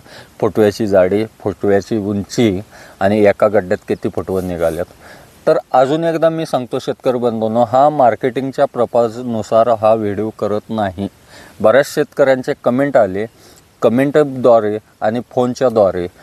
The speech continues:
प्रत्येक शेतकरी मला विचारायला लागले, "सर, तुमचा ऊस एवढा चांगला दिसतोय, याला फुटवे येण्यासाठी तुम्ही काय करता? आळवणी फवारणीची माहिती द्या आम्हासने, आम्ही कोणत्या प्रकारची आळवणी फवारणी करायची?"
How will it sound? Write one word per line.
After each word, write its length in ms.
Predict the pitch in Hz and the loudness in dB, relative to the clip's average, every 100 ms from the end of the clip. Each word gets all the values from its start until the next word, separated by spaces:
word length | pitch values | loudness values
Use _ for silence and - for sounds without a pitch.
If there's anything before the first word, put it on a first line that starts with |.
| - _ | -20 _
प्रत्येक 380 | - 113 - 139 | -2 -2 0 -4
शेतकरी 440 | - 120 - 123 120 | 0 -2 0 0 2
मला 260 | 117 117 | 2 4
विचारायला 480 | 127 110 127 113 113 | 2 0 0 2 2
लागले, 280 | 104 98 104 | 2 0 -4
"सर, 220 | - 120 | -4 -6
तुमचा 340 | 107 120 110 | -4 -8 -4
ऊस 340 | 123 110 113 - | -4 -2 -4 -2
एवढा 280 | 110 110 120 | -2 2 0
चांगला 400 | - 107 104 104 | 0 -2 0 -2
दिसतोय, 440 | 101 92 104 101 | -4 -6 -6 -2
याला 200 | 104 107 | 0 -2
फुटवे 360 | - 95 107 107 | -4 -8 -4 -2
येण्यासाठी 520 | 107 110 107 107 113 | -2 -4 -4 -6 -6
तुम्ही 280 | - 110 110 | -4 -4 -2
काय 160 | 110 104 | -2 -2
करता? 380 | 95 85 - 92 - - - - | -2 -6 -2 -2 -2 -20 -8 0
आळवणी 340 | 101 110 120 117 | 2 2 -2 -2
फवारणीची 540 | 110 104 107 110 101 | 2 2 2 -4 -6
माहिती 420 | 107 101 87 - | -6 -6 -8 -8
द्या 220 | 110 104 92 | -2 0 0
आम्हासने, 440 | 87 87 - 90 - - - | 0 -8 -6 -10 -10 -20 -4
आम्ही 200 | 101 107 113 | 0 0 0
कोणत्या 320 | 110 101 120 | 0 2 -2
प्रकारची 500 | - 117 120 104 - | 0 0 0 -2 2
आळवणी 380 | 104 98 101 104 | 4 4 -2 -6
फवारणी 440 | - 98 95 98 | -2 0 0 -4
करायची?" 500 | 90 87 85 82 104 | -6 -6 -6 -6 -10